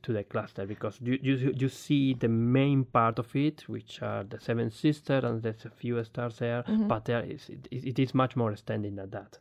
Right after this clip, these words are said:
Speaker 1: There
Speaker 2: Right.
Speaker 1: are some few, uh, fainter stars that are a bit in the outskirts of the, of the cluster.
Speaker 2: Right, okay.
Speaker 1: So, but, but yeah, I think that, uh, a good number, it is something around a degree or so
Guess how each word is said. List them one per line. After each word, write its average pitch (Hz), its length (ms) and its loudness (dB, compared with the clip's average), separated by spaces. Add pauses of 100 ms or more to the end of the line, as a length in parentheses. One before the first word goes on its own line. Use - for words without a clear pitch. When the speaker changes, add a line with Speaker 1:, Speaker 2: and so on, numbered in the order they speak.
Speaker 1:
There 208 100 2
Speaker 2:
Right. 180 80 -4
Speaker 1:
are - 60 -8
some 110 160 -4
few, 110 340 0 (320)
uh, 113 60 -2
fainter 127 460 2
stars 107 340 -4
that 104 180 -10
are 107 120 -4
a 101 40 -4
bit 110 260 -6 (160)
in 117 160 -2
the 110 80 0
outskirts 113 600 -4
of 104 120 -6
the, 101 500 -8
of 113 160 -4
the 107 100 -4
cluster. - 540 -10 (140)
Speaker 2:
Right, 208 180 -10 (180)
okay. 202 180 -8 (220)
Speaker 1:
So, - 220 -4
but, 117 340 0 (120)
but 143 180 2
yeah, 196 180 4
I 139 80 2
think 147 460 0 (100)
that, 120 320 0
uh, 117 380 4
a 123 100 2
good 151 180 0
number, 123 720 4
it 120 220 -2
is 117 180 0
something 117 380 0
around 107 340 0
a 107 80 -4
degree 104 560 -4
or - 60 -20
so - 260 -14